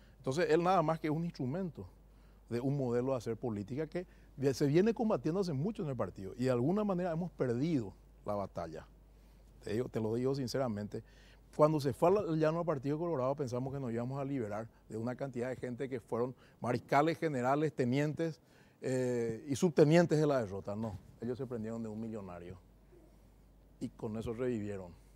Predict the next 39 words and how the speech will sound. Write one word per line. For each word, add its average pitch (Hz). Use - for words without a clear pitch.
Y 123
había 127
sido 143
que -
la 113
enmienda 107
pe-, 110
resultó 107
peor 101
que 113
Soneto 113
con 143
todo 117
esto 107
de 107
meses 101
que 101
está 101
saliendo 92
ahora, 120
¿verdad? -
Entonces, 117
fíjate 160
vos, 107
se -
agravó 123
la 135
situación. 87
El 113
Partido 143
Colorado 156
no 170
aprovechó 165
su 185
llanura 123
para 120
depurarse, 98
sino 147
que 160